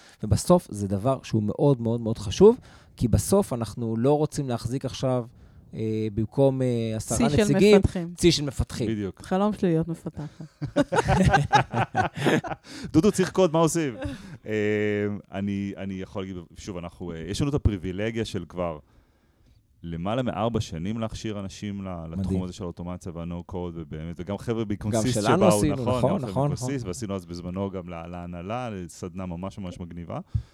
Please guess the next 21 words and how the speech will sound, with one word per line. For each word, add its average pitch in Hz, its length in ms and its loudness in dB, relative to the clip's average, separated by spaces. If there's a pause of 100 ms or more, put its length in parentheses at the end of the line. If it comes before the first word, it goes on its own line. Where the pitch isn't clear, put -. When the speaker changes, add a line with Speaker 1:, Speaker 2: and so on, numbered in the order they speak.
(320)
Speaker 1:
כן, 104 140 -10
Speaker 3:
אבל 104 80 0
Speaker 1:
והסתובבו 123 540 4
ואמרו, 131 320 6
"כן, 151 200 2
יש 123 100 2
לי 117 60 2
מבחן 139 360 0
היום, 127 140 0
אני 95 80 -6
חייב 98 200 -6
לשבת 127 360 -6
וללמוד, 95 500 0
יש - 200 8
לי, 110 60 2 (220)
<laughs> - 180 0
יש - 80 4
לי 170 60 4
שיעור 160 480 8
בשמונה 147 380 8
בערב", 147 540 6